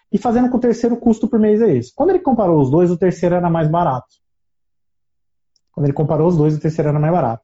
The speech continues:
Aí ele olhou e falou assim, falou, Cara, só que tem um detalhe.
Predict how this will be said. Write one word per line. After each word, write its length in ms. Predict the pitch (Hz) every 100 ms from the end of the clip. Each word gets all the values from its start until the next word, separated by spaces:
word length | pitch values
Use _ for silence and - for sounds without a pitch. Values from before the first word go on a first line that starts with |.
| -
Aí 140 | 151
ele 80 | 185
olhou 120 | 185
e 40 |
falou 160 | 185 202
assim, 160 | - 160
falou, 180 | 170
Cara, 300 | 156 214 139 113 - _ _ _ _
só 120 | -
que 80 | 185
tem 100 | 220
um 60 | 220
detalhe. 520 | 254 175 143 131